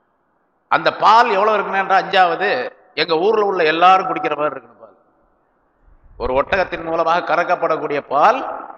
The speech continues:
எங்க ஊர்ல எல்லாருக்கும் போதுமானதா இருக்கு. அஹ், நாலா-, அது நாலாவது. அஞ்சாவது,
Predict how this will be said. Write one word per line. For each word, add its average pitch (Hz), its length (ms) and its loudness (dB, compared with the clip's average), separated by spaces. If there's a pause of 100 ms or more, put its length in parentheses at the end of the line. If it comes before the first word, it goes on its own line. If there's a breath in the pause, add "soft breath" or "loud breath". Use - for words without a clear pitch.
(380)
எங்க 151 180 -4
ஊர்ல 180 260 2
எல்லாருக்கும் 180 640 4
போதுமானதா 165 500 -2
இருக்கு. - 240 -6 (2000)
அஹ், 123 120 -2
நாலா-, 151 360 4
அது 135 180 -2
நாலாவது. 147 540 0 (840)
அஞ்சாவது, 180 880 0